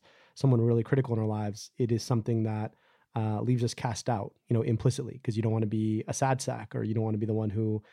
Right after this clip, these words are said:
is a downer. Um, and so you feel like, "I'm just gonna, you know, be over here processing my pain and the rest of you all go about your life." Um,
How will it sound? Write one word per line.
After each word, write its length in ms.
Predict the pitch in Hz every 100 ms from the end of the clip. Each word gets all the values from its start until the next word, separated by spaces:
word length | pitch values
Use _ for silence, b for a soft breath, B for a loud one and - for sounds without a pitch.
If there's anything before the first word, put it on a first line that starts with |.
| b b
is 100 | 117
a 60 | 120
downer. 480 | 123 135 113 - -
Um, 340 | 110 110 107 -
and 120 | 117
so 80 | 117
you 100 | 107
feel 160 | 120
like, 260 | 113 107 -
"I'm 180 | 117 107
just 140 | 107
gonna, 320 | 113 110 104 - _ -
you 80 | 117
know, 140 | 107 -
be 120 | 135
over 140 | 131
here 180 | 120 123
processing 420 | 113 120 117 123
my 120 | 113 107
pain 360 | 127 117 110
and 180 | 107 104
the 60 | 107
rest 180 | 113
of 40 | -
you 80 | 117
all 100 | 110
go 100 | 110
about 240 | 110 -
your 80 | 113
life." 300 | 123 113 - b b b b -
Um, 460 | 110 110 107 107